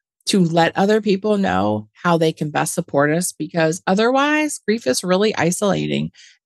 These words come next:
and people will shy away because they don't know what to say. So we have to let them know, you know, what we need. And if you don't have that person, then reach out to someone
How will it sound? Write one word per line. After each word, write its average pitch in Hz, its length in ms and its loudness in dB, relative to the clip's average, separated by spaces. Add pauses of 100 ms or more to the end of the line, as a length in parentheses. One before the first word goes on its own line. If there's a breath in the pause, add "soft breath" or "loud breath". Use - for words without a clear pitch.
and 180 200 4
people 202 380 0
will 180 160 0
shy - 260 -2
away 190 280 2
because 185 500 -2
they 175 160 4
don't 151 380 0
know 151 100 -2
what 139 240 -2
to 156 80 -10
say. 120 320 -2
So 156 360 0 (260 soft breath)
we 214 100 2
have 196 180 0
to 196 100 2
let 156 340 2
them 147 160 0
know, 131 460 0 (340 soft breath)
you 160 120 -8
know, - 120 -4
what 147 220 0
we 147 140 2
need. 123 260 0
And 180 180 4
if 185 200 0
you 180 160 2
don't 185 400 2
have 208 240 -2
that 240 220 -2
person, 262 600 0 (380 loud breath)
then 190 240 4
reach 185 260 -4
out 175 320 0
to 165 400 -6
someone 165 640 0